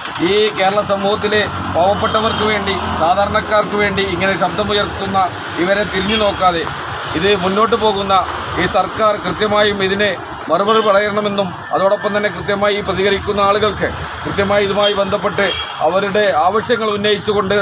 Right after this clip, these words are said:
നടത്തുന്ന ഈ സമരത്തിന് പൂർണ്ണ പിന്തുണ നൽകി അവരുടെ ആവശ്യങ്ങൾ അംഗീകരിക്കണമെന്നുമാണ് ഒരു എളിയ ഒരു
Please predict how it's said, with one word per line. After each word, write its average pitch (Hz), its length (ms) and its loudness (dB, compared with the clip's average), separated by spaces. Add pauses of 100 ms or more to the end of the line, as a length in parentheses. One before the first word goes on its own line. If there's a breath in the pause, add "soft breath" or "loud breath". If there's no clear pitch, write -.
നടത്തുന്ന 190 380 -2
ഈ - 100 -10
സമരത്തിന് 190 400 0 (300)
പൂർണ്ണ 190 280 0
പിന്തുണ 202 300 0
നൽകി 190 240 -2 (120)
അവരുടെ 185 260 2
ആവശ്യങ്ങൾ 190 440 0
അംഗീകരിക്കണമെന്നുമാണ് 185 920 -2 (400)
ഒരു 185 140 0 (380)
എളിയ 214 300 2 (420)
ഒരു 202 140 2